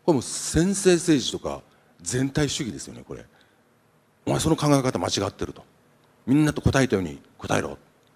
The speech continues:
まあ、ある種の同調圧力が生まれてるわけです。で、この水と答えたあり方、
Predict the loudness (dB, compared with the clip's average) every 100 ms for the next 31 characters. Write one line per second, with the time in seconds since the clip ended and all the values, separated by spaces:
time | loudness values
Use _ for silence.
0 | _ _ _ -4 -2 -2 -4 -6 0 4
1 | 4 4 4 4 2 -4 -6 -10 -14 -18
2 | _ _ _ -6 -2 -4 -4 -8 -10 -16
3 | _ _ _ _ _ _ _ _ _ _
4 | 6 6 6 -8 -20 _ 6 10 10 6
5 | 0 -4 4 4 4 0 -4 -16 _ 4
6 | 4 2 6 6 6 2 -2 -8 _ 0
7 | 2 0 -2